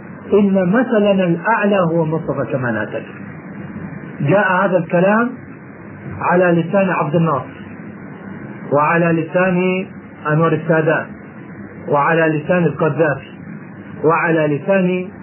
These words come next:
كثير من أرباب الانقلابات العسكرية، يقولون إن مثلنا الأعلى هو مصطفى كمال أتاتورك.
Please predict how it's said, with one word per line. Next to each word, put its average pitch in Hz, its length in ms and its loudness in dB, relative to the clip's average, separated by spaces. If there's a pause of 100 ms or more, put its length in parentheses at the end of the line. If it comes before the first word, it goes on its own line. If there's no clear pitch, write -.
(320)
كثير 170 640 4 (520)
من 170 180 4
أرباب 185 460 4
الانقلابات 208 760 4
العسكرية، 233 720 2 (360)
يقولون 190 580 4
إن 170 360 2
مثلنا 160 420 0
الأعلى 151 500 2 (440)
هو 151 100 6 (180)
مصطفى 135 360 -2
كمال 127 260 0
أتاتورك. 107 420 -4